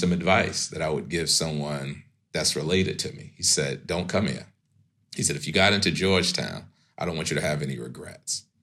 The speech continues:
He said, "And you will." So he said, "You should go to Georgetown and not come here." Again, intervention from someone I didn't know.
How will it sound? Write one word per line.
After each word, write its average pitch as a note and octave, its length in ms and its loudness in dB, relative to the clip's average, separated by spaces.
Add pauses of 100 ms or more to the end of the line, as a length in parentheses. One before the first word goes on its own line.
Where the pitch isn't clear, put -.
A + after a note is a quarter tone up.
(200)
He F2+ 100 -6
said, D2 160 0
"And D2+ 120 -2
you D2 140 -2
will." D2 400 -4 (720)
So - 140 -4
he D#2+ 120 -2
said, D2+ 440 2
"You F#2 180 -2
should D2+ 240 2
go D#2 120 0
to D2+ 80 -4
Georgetown D2 580 -4
and B1 100 -8
not - 240 -6
come - 240 -12
here." - 160 -10
Again, F2 580 2 (100)
intervention F#2 680 2
from F2+ 200 -2
someone E2+ 400 2
I D#2 100 -2
didn't D2+ 240 -2
know. D2 180 -8